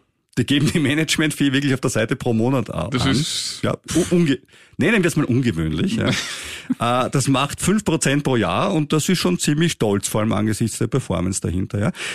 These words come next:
Speaker 1: Das heißt, an Superfund Green konnte man, wenn man seit zweitausendvierzehn dabei ist, wirklich gut verdienen. Aber leider nur dann, wenn man Superfund Green heißt.
Speaker 2: <laughs> Immerhin einer, ne?
Speaker 1: Ja.
Speaker 2: Ja, außerdem die Gehälter für unsere ehemaligen Regierungsmitglieder
Speaker 1: Ja,
Speaker 2: müssen
Speaker 1: muss man
Speaker 2: ja auch
Speaker 1: auch mal
Speaker 2: bezahlt
Speaker 1: zahlen.
Speaker 2: werden, ne?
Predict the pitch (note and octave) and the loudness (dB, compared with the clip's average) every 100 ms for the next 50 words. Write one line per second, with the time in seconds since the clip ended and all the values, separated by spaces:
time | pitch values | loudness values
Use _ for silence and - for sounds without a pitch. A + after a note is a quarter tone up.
0 | - D#3+ - G#2 D3 A#3+ - - _ _ | -2 0 2 2 2 0 -4 -14 _ _
1 | _ - C3+ C#3 A3+ B3+ - F#3 F3 E3 | _ 0 0 2 2 2 2 0 2 2
2 | D#3 C#3+ D3 G#3 A#3 F3+ C#3+ C#3 C3+ C#3 | 2 0 0 2 2 2 4 4 2 2
3 | C#3 B2 - A#2 F3 F#3 D3+ D3+ - F#3+ | 0 0 0 2 2 2 2 0 2 0
4 | - F3+ D3 C3 B2 C#3+ - B2+ - - | 2 0 2 2 2 0 0 0 2 -2
5 | - F3+ - C#3 - A#2 D#3+ C4+ C#4 _ | 0 0 2 -2 0 0 2 2 -2 _
6 | _ _ D#2+ E2 - _ _ _ - A#2+ | _ _ -14 -14 -14 _ _ _ -4 0
7 | C3+ B2 D3+ D#3 D#3 C3 C#3 C3+ C#3+ C#3 | 2 2 2 2 0 2 2 4 2 0
8 | C#3 C3+ C3+ C#3+ - G#2+ G2+ G2+ A2+ - | 0 -2 0 -2 0 0 0 -2 -2 -2
9 | - D#3+ A#2+ - - - - - B2 D3+ | -2 0 0 -2 -4 -6 -4 -2 0 2
10 | E3+ E3 F3+ B2 F2+ C3+ A3+ - - - | 2 2 2 2 2 0 0 -2 -4 -6
11 | - - - - - C3 C3 C3 B2 B2 | -18 -18 -16 -10 -2 0 2 2 2 2
12 | A#2+ G#2+ C3 B2+ A#2+ A#2+ G2+ A2+ A#2+ A#2 | 2 0 -2 -2 -2 0 0 2 2 0
13 | A2 G#2 A#2 B2+ E2+ G2 B2 D3 B2 C3 | 0 0 0 0 0 0 2 2 2 2
14 | - B2+ - E2+ E2 - G2 | 2 0 0 -2 -4 -6 -2